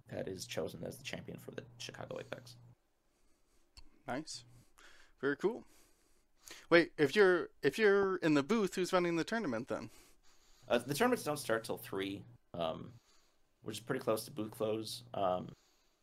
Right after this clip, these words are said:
Speaker 1: I will have some help running the booths. Um, Mister Forbidden Donut in the chat here. That's actually Andy McMyers. Or Andy Myers, <laughs> not McMyers. <laughs>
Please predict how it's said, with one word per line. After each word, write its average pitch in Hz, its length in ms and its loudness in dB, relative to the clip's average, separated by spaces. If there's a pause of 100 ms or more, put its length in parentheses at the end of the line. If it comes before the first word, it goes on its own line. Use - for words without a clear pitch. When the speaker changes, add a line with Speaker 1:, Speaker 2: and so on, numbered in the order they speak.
(260)
Speaker 1:
I 107 80 4
will 113 120 2
have 110 180 2
some 101 120 -6
help 104 260 0 (480)
running 101 280 0
the 101 80 -8
booths. 98 500 -6
Um, 92 320 -6 (1000)
Mister 98 500 -2
Forbidden 104 500 -2
Donut 98 340 -4
in 95 100 -10
the 90 40 -10
chat 107 280 -4
here. 104 180 -6 (500)
That's 95 220 -2
actually - 260 -6
Andy 101 140 -6
McMyers. 104 680 -6 (800)
Or - 140 -2
Andy 104 200 -2
Myers, 98 460 -4
<laughs> - 0 -
not 127 160 4
McMyers. 120 680 0
<laughs> 233 100 2